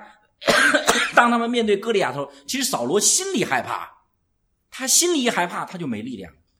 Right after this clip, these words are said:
所以圣经上面讲的说，当以色列人围绕耶利哥城要准备打耶利哥城的时候，妓女拉合给他们一个重要的信息，坚固了以色列人的心。妓女拉合告诉他们什么事情？两个探子，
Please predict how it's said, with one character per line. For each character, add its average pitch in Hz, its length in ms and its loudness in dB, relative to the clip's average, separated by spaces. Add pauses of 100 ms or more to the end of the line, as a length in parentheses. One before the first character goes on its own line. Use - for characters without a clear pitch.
(120)
所 - 140 -8
以 247 40 -2
圣 247 200 0
经 240 100 -2
上 233 100 2
面 202 140 0
讲 147 180 -2
的 156 80 -4
说， 190 240 -4 (280)
当 240 200 6
以 175 120 2
色 160 140 -2
列 226 120 4
人 202 140 0
围 175 80 2
绕 185 180 4
耶 185 120 0
利 190 100 2
哥 190 160 -4
城 151 220 -8
要 170 120 -2
准 127 140 -6
备 165 120 -2
打 117 200 -4
耶 165 120 0
利 185 100 0
哥 170 140 -4
城 156 200 -8
的 143 60 -6
时 143 60 -6
候， 127 140 -6 (240)
妓 247 240 -2
女 135 160 -4
拉 170 200 -2
合 147 200 -8
给 123 160 -10
他 147 160 -12
们 156 140 -8
一 151 40 -8
个 160 120 -8
重 247 220 -6
要 175 140 0
的 151 80 -4
信 156 240 -6
息， 143 300 -10 (240)
坚 190 220 0
固 185 120 0
了 131 100 2
以 104 100 -4
色 131 140 -10
列 110 120 -6
人 92 140 -8
的 95 60 -10
心。 98 220 -14
妓 254 180 -8
女 156 100 -4
拉 175 160 0
合 170 160 -6
告 175 180 0
诉 143 80 -8
他 156 80 -8
们 156 80 -10
什 156 140 -12
么 135 80 -10
事 160 120 -14
情？ 101 220 -14 (220)
两 135 240 -2
个 165 80 -2
探 185 320 -2
子， 123 240 -10